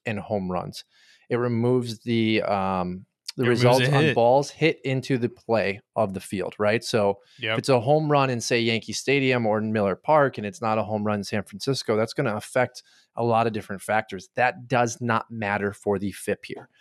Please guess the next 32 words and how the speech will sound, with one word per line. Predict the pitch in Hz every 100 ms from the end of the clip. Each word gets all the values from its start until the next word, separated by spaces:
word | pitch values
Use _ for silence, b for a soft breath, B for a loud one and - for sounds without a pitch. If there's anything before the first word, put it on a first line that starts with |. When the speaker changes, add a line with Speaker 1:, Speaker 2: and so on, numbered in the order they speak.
| b b b b
Speaker 1:
So | - 123 113 110
it's | 131 123
really | 113 147 143
gonna | 135 127
be | 107 120 117
a | 104 113
number | 110 110 110
that | 104 101 -
can | 101
tell | - 110
you, | 104 98
"Hey, | 98 104 98 - _ _ _
is | 147 143 117
this | 110 123 -
pitcher | 127 - 110
the | 98
guy?" | 90 87 82 -
This | 131
is | 160
my | 113 107 113
number. | 123 139 156 175 196 190
If | -
I'm | 113
looking | 131 139 143
at | 104
fantasy | 120 117 123 -
stuff, | 143 - 156 180 -
that | 120 113
I'm |
gonna | 117
say, | 107 113 107
"Okay, | - 117 107